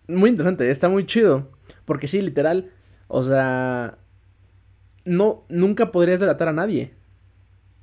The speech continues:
O sea, aunque quieras, no puedes delatar a nadie. Est-, eso está muy bueno, ¿eh? O sea, es un poder, mm, con mucho peso, diré yo. Entonces, eh, está bueno.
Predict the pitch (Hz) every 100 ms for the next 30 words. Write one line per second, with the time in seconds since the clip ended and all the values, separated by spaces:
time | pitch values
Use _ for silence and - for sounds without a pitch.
0 | _ _ _ _ _ - 135 147 139 131
1 | 143 131 - 156 143 139 143 175 190 226
2 | - - 151 170 185 175 147 131 139 139
3 | 151 131 - _ _ _ _ _ _ _
4 | _ _ _ _ _ - - - 156 151
5 | 185 202 160 127 160 170 117 123 151 131
6 | 139 131 131 - - - _ - 156 185
7 | 180 151 165 175 175 - 139 143 143 135
8 | - _ - 143 170 - - 131 214 120
9 | - - _ _ _ _ 139 123 113 120
10 | 123 - _ _ _ _ _ _ _ _
11 | _ _ _ _ _ _ _ _ _ _
12 | _ - 139 147 175 - 135 262 262 233
13 | 226 196